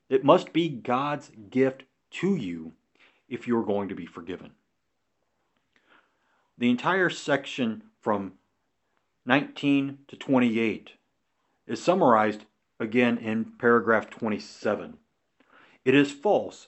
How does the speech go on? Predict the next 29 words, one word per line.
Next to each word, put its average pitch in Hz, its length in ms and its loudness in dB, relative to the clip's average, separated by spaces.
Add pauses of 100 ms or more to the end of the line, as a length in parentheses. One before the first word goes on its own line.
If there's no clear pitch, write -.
that 131 160 -2
reason 160 580 -4
by 160 260 0
its 170 360 -2
own 143 280 -2
strength - 720 -6 (480)
is 123 220 -2
able 135 280 4
to 135 120 -10
love 120 360 0
God 117 240 2
above 110 240 0
all 104 160 0
things 90 400 -12
and 110 100 -14
to 117 80 -10
fulfill 123 600 0
God's 87 360 -10
law. 80 240 -18 (560)
In 123 140 -6
other 156 180 6
words, 160 280 2
reason 156 480 -2
cannot 165 440 -2
truly 143 280 -2
fear 170 200 -4
God, 87 360 -8 (260)
be 123 100 -2
confident 151 720 -4